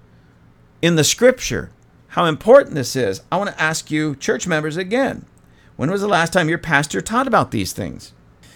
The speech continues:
Many of you might be hearing this for the first time. And if so, on one hand, I'm,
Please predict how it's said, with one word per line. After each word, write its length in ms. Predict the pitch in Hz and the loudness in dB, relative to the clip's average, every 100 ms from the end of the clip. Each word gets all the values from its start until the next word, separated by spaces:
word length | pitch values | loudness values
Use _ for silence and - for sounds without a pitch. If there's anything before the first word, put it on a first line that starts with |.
| - - | -20 -8
Many 180 | - 190 | -2 0
of 80 | 185 | 2
you 140 | 202 | 2
might 200 | 190 202 | 4 2
be 140 | 180 180 | 0 -2
hearing 380 | 175 247 240 | 2 2 2
this 160 | 175 185 | 2 0
for 160 | - 196 | -2 -4
the 100 | 190 | -2
first 380 | - 214 208 | 4 4 2
time. 560 | - 254 269 - 85 - _ | -2 0 0 -4 -6 -10 _
And 140 | 147 165 | 0 2
if 140 | 170 | 2
so, 580 | - 220 262 311 330 - - - - | 2 4 6 6 4 -4 -20 -20 -4
on 200 | 123 139 | 2 4
one 180 | 202 294 | 4 4
hand, 200 | 226 180 | 4 4
I'm, 160 | 151 | 0